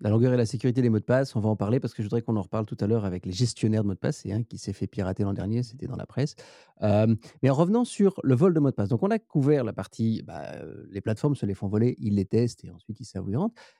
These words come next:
mais ils vont aussi nous voler le mot de passe. Euh, il y a, il y a une étude de deux mille vingt, euh, qui a été, qui a été faite sur, euh, sur le, le, le, le, les emails de phishing qui étaient envoyés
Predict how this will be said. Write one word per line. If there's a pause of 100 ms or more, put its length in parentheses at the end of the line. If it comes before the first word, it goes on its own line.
(220)
mais
ils
vont
aussi
nous (400)
voler
le
mot
de
passe. (460)
Euh,
il
y
a,
il
y
a
une
étude
de
deux
mille
vingt,
euh, (320)
qui
a
été,
qui
a
été
faite
sur,
euh,
sur
le,
le,
le,
le, (560)
les
emails
de
phishing
qui
étaient
envoyés